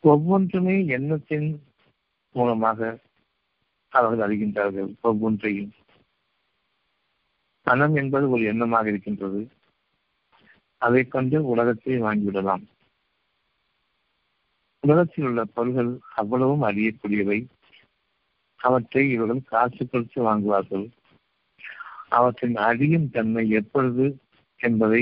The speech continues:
இவர்கள் அறிய மாட்டார்கள். இவர்களுக்கும் முடிவு எப்பொழுது என்பதையும் இவர்கள் அறிய மாட்டார்கள். இவர்களுக்கு இன்றைய வாழ்க்கையில் என்ன காத்திருக்கிறது அவர்களுக்காக என்பதையும் இவர்கள் அறியப் போவதில்லை.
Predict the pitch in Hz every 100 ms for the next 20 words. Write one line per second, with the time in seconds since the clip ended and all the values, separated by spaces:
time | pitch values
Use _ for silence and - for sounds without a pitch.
0 | 127 110 107 101 110 107 98 101 104 107
1 | 104 131 _ _ _ _ _ _ _ _
2 | _ _ _ _ _ 131 127 151 156 151
3 | - 160 165 - _ _ _ _ 135 127
4 | 147 147 120 - 127 123 117 113 113 117
5 | 120 151 156 139 117 110 101 104 107 101
6 | 98 104 104 117 127 _ _ _ _ _
7 | _ _ _ _ _ _ _ _ _ _
8 | _ _ _ - 139 143 143 139 - 151
9 | 151 - _ _ _ _ _ _ - 131
10 | 131 147 151 147 160 - 165 165 143 113
11 | 135 135 120 131 - 143 131 123 117 113
12 | 110 113 110 107 104 - 117 110 107 117
13 | 123 107 104 98 104 104 101 98 98 95